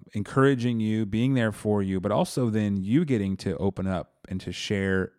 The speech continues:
and inspire others through your weakness and your struggle.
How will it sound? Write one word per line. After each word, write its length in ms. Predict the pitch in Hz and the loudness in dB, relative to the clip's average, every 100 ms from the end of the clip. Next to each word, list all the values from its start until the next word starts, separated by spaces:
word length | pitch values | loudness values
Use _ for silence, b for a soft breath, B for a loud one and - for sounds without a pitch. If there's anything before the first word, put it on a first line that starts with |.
| - | -8
and 140 | 98 | -6
inspire 720 | 95 107 - - 131 110 104 - | -2 -2 -2 0 2 4 2 2
others 640 | 120 165 143 98 95 117 | 2 4 4 4 4 0
through 200 | - 135 | -2 2
your 560 | 135 143 233 233 113 92 | 4 4 4 4 2 -2
weakness 640 | 92 101 110 - 95 92 110 | -6 -2 -2 -2 -6 -6 -6
and 120 | 113 | -4
your 140 | 156 | -4
struggle. 560 | 202 - 90 82 65 | -6 -8 -10 -10 -16